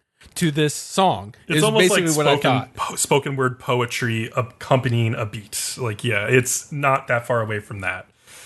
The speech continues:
Speaker 2: And it comes from a musical tradition that has existed for a long time, but it is very
Speaker 1: Damn,
Speaker 2: not pop.
Speaker 1: that's unfortunate.
Speaker 2: <laughs> It's unfortunate. I also
Speaker 1: To,
Speaker 2: like how
Speaker 1: to
Speaker 2: the
Speaker 1: me, a, a, a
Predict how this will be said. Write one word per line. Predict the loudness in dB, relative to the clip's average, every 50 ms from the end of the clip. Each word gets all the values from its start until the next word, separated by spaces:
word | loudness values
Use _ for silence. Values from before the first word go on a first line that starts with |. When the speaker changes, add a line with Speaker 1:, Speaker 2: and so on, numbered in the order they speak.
| -20 -20 -20 -20 -20 _ -4
Speaker 2:
And | 0 0
it | 2 2 0 -2 -2
comes | 0 0 0 2 2
from | 2 2
a | 2
musical | 2 2 0 -2 -2 0 0
tradition | 0 0 0 2 2 2 2 2 0 0
that | 0 0 0 0
has | -2 -2
existed | -2 0 2 2 2 2 0 -2
for | 0 0 0
a | 2
long | 0 0 -2
time, | 0 0 0 0 0 -2
but | 0 0 2
it | 2 0
is | 0 -2
very | -2 0 0 2 2 0 -2 -4 -6 -8 -8 -12 -14 _ _
Speaker 1:
Damn, | -2 0 0 2 2
Speaker 2:
not | 2 4 4 4 2 2 -2 -6
pop. | -4 0 0 2 4
Speaker 1:
that's | 2
unfortunate. | 2 2 0 -2 -2 -2 0 0 -2 0 0 -2 -2 -6
Speaker 2:
<laughs> | _ _ _ _ _ _ _ _ _ -8
It's | -4 -2 0 2 2 0 0 -2 -4 -6 -4 -2
unfortunate. | -2 -2 -2 -4 -6 -6 -8 -8 -10 -10 -8 -8 -10 -10 -10 -14 -18 -20 _ _ -20 -20 _ _ -20 -20 -12 -10
I | -8 -8 -8 -8 -10 -8 -8 -6 -4 -4 -2 -2 -4 -4 -8 -12 -18 -20 -12 _ 0 0
also | 2 4 4 4
Speaker 1:
To, | 4
Speaker 2:
like | 4 2
how | 2 2
Speaker 1:
to | 2
Speaker 2:
the | 2 2
Speaker 1:
me, | 2 0 0 -2 -4 -6 -10 _ 2
a, | 2 2 4 2
a, | 0
a | -2